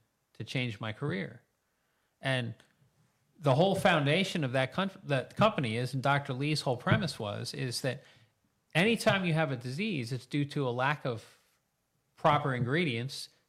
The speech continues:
that will allow your body to function the way that it's supposed to. All disease, all sickness is nutritional deficiency.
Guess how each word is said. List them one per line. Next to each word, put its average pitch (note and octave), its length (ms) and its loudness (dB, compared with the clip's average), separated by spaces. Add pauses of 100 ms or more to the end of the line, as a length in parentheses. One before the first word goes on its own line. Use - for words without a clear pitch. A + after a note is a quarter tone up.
that C3+ 140 4
will C3+ 180 2
allow C#3+ 480 4
your B2 400 0
body B2 480 -2
to A2+ 80 -8
function C#3 420 -6
the A2+ 60 -8
way A2 180 -6
that G#2+ 160 -8
it's A2+ 80 -12
supposed - 340 -8
to. A2 80 -14 (500)
All G#3 340 6
disease, F3+ 520 0
all D#3+ 260 0
sickness - 680 -8
is C#3 240 -4
nutritional C#3+ 640 -4
deficiency. C#3+ 600 -6